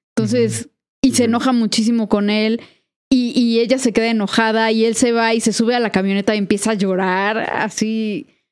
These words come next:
Speaker 1: No mames, esa escena de despedida, o sea, es súper cabrona,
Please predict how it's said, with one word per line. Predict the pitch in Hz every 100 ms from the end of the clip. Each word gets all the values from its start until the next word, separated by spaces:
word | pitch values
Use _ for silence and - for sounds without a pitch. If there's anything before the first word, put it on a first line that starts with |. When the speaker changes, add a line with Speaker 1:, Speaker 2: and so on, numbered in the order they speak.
| _ _ _ 269
Speaker 1:
No | 381
mames, | 381 359 339
esa | 392
escena | 370 349 349 302
de | 240
despedida, | 220 - 214 214 254 262 277 302 123
o | 233
sea, | 240 226 226 214 202 - _ -
es | 254 -
súper | - - - - 277 269 262 254 233 208 -
cabrona, | - 190 196 - -